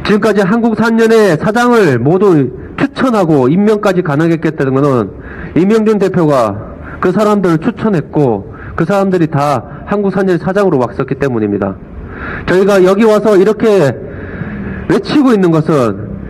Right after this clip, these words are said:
이 사태의 책임이 이명준 대표에게 있다라는 것입니다. 지금까지 한국 삼 년의 부실 경영을 초래하겠고 그 부실 경영을 만들게 한 사장을 임명하게끔 만든 사람이 이명준 대표입니다.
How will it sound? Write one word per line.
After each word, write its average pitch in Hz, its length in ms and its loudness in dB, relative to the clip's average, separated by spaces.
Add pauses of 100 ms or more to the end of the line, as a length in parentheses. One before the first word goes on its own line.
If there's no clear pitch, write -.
(140)
이 254 140 4
사태의 240 480 2
책임이 220 680 4 (640)
이명준 226 400 2
대표에게 190 380 4
있다라는 147 400 0
것입니다. 110 500 -2 (800)
지금까지 220 400 2
한국 233 280 2
삼 233 120 2
년의 233 140 2
부실 233 280 2
경영을 240 320 2
초래하겠고 226 960 2 (280)
그 269 200 2
부실 262 340 2
경영을 254 880 2
만들게 254 420 2
한 254 100 2
사장을 285 440 2
임명하게끔 262 640 4
만든 180 260 2
사람이 170 320 2
이명준 170 400 2
대표입니다. 113 600 -2